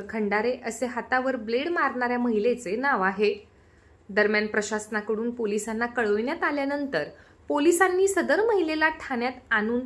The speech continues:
कलम एकशे एकोणपन्नास नुसार नोटीस दिली आहे.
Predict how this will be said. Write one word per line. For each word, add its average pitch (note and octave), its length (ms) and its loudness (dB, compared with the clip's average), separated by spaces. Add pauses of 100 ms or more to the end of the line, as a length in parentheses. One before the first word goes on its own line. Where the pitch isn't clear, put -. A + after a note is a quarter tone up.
(440)
कलम D4+ 260 6 (460)
एकशे C#4 280 0
एकोणपन्नास F#4 760 0
नुसार D4+ 340 2
नोटीस B3 460 -2
दिली D#4 200 -2
आहे. C4+ 220 -6